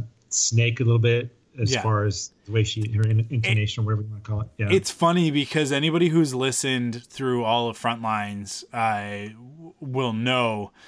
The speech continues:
Speaker 2: that my relationship with Asajj Ventress changed a lot from the beginning of the series to the end of the series. I did not like Asajj Ventress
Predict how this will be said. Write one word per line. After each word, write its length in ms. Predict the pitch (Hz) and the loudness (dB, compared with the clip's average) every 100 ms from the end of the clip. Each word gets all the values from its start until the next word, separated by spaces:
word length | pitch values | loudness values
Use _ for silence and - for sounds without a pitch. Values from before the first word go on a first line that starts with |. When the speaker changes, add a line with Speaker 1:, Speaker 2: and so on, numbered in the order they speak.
| - - | -20 -4
Speaker 2:
that 220 | 131 123 | -2 0
my 240 | 120 135 151 | 2 2 4
relationship 680 | 147 139 135 139 120 127 | 2 0 0 -2 -4 -4
with 100 | 123 | -4
Asajj 440 | 113 131 120 110 107 | -2 0 0 0 -2
Ventress 560 | 110 110 113 98 - | -4 -4 -6 -8 -8
changed 440 | - 117 110 101 110 | -6 -2 -2 -4 -8
a 80 | |
lot 440 | 101 101 101 98 - | -8 -4 -6 -6 -10
from 200 | 117 104 | -8 -8
the 60 | 98 | -8
beginning 360 | 101 101 101 | -10 -12 -12
of 80 | 98 | -12
the 80 | 101 | -10
series 380 | - 104 98 - | -10 -10 -12 -10
to 100 | 113 | -10
the 160 | 101 95 | -12 -14
end 140 | 95 | -14
of 60 | 98 | -14
the 60 | |
series. 440 | - 101 117 151 - - - - - | -14 -14 -16 -18 -18 -20 -20 -12 -2
I 220 | 135 160 | 2 4
did 180 | 156 143 | 4 4
not 300 | 143 135 117 | 2 2 0
like 220 | 120 123 | -2 -2
Asajj 440 | 117 - 110 107 | -4 -2 -2 -2
Ventress 680 | 98 107 101 110 101 95 - | -4 -8 -6 -8 -6 -8 -8